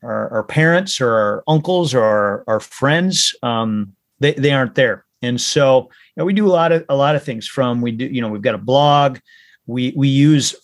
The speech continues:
food as a starting point for the discussion, which is, you know, really tapping into people's interest in having a good meal, maybe having something that was sourced locally,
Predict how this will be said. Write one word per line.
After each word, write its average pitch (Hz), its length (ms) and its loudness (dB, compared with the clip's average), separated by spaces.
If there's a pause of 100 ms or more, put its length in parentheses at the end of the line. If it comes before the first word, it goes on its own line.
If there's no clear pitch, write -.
(120)
food 190 360 4
as 131 200 2
a 127 80 -2
starting 147 520 0
point 170 420 -6
for 147 220 0
the 131 120 2
discussion, 147 840 0
which 131 200 -4
is, 123 580 -2
you 135 120 -2
know, 120 200 0
really 131 280 2
tapping 135 480 0
into 127 240 0
people's 123 640 -2
interest 127 440 -2
in 120 80 -2
having 120 320 -2
a 113 60 0
good 113 260 0
meal, 120 300 2
maybe 117 240 0
having 120 240 0
something 117 460 -4
that 123 160 -4
was 113 260 -4 (260)
sourced - 520 0
locally, 135 840 2